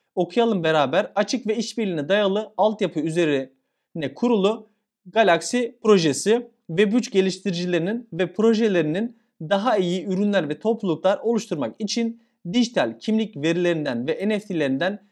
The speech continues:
yararlanmasına yardımcı olacak bir proje. Burada flow chartlarını göstermiş arkadaşlar. Flow chartlar da önemli.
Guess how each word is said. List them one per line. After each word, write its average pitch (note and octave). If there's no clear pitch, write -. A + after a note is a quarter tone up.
yararlanmasına F#3+
yardımcı D#3+
olacak F3
bir G#3+
proje. E3
Burada E3
flow F3+
chartlarını E3+
göstermiş D3+
arkadaşlar. G#2+
Flow C#3+
chartlar C#3+
da A#2+
önemli. C3